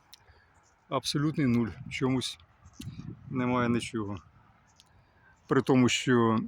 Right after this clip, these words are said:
е, стан і вік дерев,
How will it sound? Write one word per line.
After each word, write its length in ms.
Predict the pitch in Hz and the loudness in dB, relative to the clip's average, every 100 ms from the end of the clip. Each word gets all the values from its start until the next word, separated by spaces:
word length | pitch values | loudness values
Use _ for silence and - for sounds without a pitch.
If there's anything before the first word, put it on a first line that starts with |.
| - | -8
е, 1040 | 233 196 147 139 139 135 135 131 131 131 127 | -6 -4 -2 0 0 2 2 4 4 4 4
стан 560 | - - 156 143 135 143 | 0 2 4 6 6 4
і 140 | 135 120 113 113 110 110 | 2 4 6 6 6 4
вік 340 | 113 131 - - - _ _ _ _ _ _ _ _ - _ _ | 2 0 -2 -10 -20 _ _ _ _ _ _ _ _ -20 _ _
дерев, 680 | 120 123 131 127 120 - - | -2 2 6 6 6 0 -10